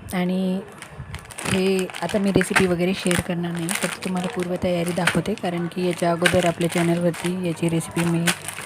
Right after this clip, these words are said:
पूर्ण डीपमध्ये अपलोड केलेली आहे. आणि हे जे चॉपर आहे ना, चॉपर म्हणा, कटर, काय तुम्ही म्हणत असाल, तर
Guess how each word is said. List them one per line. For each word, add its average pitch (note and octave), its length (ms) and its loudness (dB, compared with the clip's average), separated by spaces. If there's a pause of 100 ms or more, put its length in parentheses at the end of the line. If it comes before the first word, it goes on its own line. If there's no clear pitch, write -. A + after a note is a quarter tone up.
(200)
पूर्ण F#3 400 2
डीपमध्ये F#3 400 2
अपलोड E3+ 300 6 (120)
केलेली E3+ 300 4
आहे. D#3+ 340 2 (500)
आणि F3+ 140 2
हे F3 220 2
जे E3+ 140 2 (680)
चॉपर F#3 280 2
आहे F#3 220 4
ना, G#3 160 2 (540)
चॉपर E3 300 0
म्हणा, D#3+ 280 0
कटर, D#3+ 380 -4 (520)
काय E3+ 160 -2
तुम्ही F3 220 -2
म्हणत E3 260 2
असाल, F#3 220 -2 (580)
तर F3+ 260 2